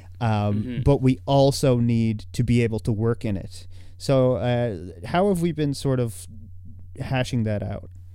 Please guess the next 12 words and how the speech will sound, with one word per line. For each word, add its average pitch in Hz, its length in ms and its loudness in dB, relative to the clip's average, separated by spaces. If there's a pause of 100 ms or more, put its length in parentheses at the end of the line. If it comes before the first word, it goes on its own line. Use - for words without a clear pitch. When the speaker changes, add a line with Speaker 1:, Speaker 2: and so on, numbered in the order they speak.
(920)
Speaker 2:
Yeah, 240 300 4
well, 214 160 6
I 214 140 8
mean, 226 160 -2
this 226 200 -2
is 190 120 -6
the 156 100 2
hard 143 320 4
thing. 113 480 -4 (100)
Um, 117 400 -6 (240)
I'm 247 200 4
not, 311 260 4